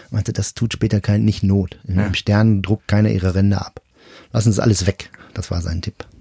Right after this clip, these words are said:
Speaker 2: Schönes Urteil eigentlich. Also auch auf,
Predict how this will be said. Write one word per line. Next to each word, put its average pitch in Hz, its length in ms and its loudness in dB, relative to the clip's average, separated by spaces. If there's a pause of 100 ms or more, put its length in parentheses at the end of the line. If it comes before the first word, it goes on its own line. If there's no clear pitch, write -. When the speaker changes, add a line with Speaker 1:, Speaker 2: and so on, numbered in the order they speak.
(1500)
Speaker 2:
Schönes 131 340 0
Urteil 110 340 -4
eigentlich. 73 440 -12 (220)
Also 95 200 -2
auch - 220 0
auf, 92 140 -6